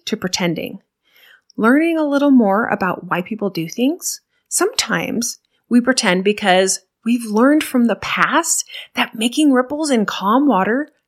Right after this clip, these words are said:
can turn into tidal waves. Say you grew up around someone who got angry really fast or who was really judgmental or critical of you. Children don't have the mental capacity to understand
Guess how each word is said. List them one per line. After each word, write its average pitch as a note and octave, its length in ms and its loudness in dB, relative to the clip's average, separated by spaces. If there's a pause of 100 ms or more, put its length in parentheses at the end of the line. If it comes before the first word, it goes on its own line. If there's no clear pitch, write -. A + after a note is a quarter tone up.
(120)
can D#4 340 0
turn F#3 420 -2
into F3+ 220 -4
tidal G3 340 -2
waves. - 440 -10 (880)
Say F4 260 4
you F4+ 120 6
grew D4 240 4
up A#3+ 100 2
around F#3+ 300 2
someone F3 380 -4
who G3+ 300 -2
got G#3 240 -2
angry F3+ 360 -6
really F3+ 400 -2
fast - 500 -8 (260)
or A#3 340 4
who C4 100 0
was D4 180 4
really E4+ 260 0
judgmental A3+ 680 0
or F#3+ 140 4
critical G4+ 520 -2
of D#3 140 -2
you. - 240 -12 (680)
Children G4+ 460 -2
don't C#4+ 220 -2
have A3+ 260 -2
the G#3 80 -4
mental F3+ 300 -6
capacity - 720 -6
to - 180 -8
understand G3+ 800 -4